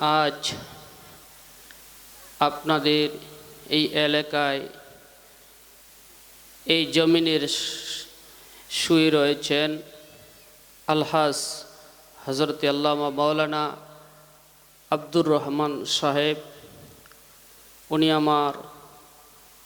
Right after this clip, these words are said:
অত্যন্ত প্রাণপ্রিয় লোক, উনি আমার অত্যন্ত প্রাণপ্রিয় মানুষ। উনি আমাকে মহব্বত করত, আমি ওনাকে খুব ভালোবাসতাম,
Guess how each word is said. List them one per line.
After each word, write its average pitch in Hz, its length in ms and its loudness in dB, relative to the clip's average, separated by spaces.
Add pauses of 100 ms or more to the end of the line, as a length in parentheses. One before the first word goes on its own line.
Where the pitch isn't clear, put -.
(180)
অত্যন্ত 165 840 0 (460)
প্রাণপ্রিয় 160 760 2
লোক, 147 280 0 (1120)
উনি 180 160 6
আমার 170 280 4
অত্যন্ত 180 480 0
প্রাণপ্রিয় 160 800 2
মানুষ। 147 720 -2 (1160)
উনি 180 200 4
আমাকে 165 440 0
মহব্বত 151 560 0
করত, 160 460 -2
আমি 160 260 0
ওনাকে 160 420 0
খুব 160 260 -4 (1700)
ভালোবাসতাম, 151 920 2